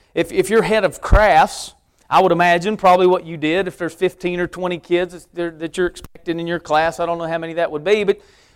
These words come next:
but generally what you do is you, you take one prototype, you, you, you take one pattern, one example,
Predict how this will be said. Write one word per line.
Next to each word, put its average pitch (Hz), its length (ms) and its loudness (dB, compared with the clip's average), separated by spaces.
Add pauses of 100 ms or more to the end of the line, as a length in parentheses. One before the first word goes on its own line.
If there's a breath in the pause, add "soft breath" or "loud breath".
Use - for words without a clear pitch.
but 196 160 0
generally 220 400 4
what 220 220 4
you 208 80 -4
do 269 180 4
is 196 120 -2
you, 233 100 -4 (240 soft breath)
you 202 100 -2
take 233 320 2 (220)
one 220 880 2
prototype, 190 800 2 (600)
you, 208 120 -2
you, 214 180 -6
you 254 160 0
take 247 240 2
one 254 400 2
pattern, 208 640 4 (180)
one 208 280 -2
example, 220 880 2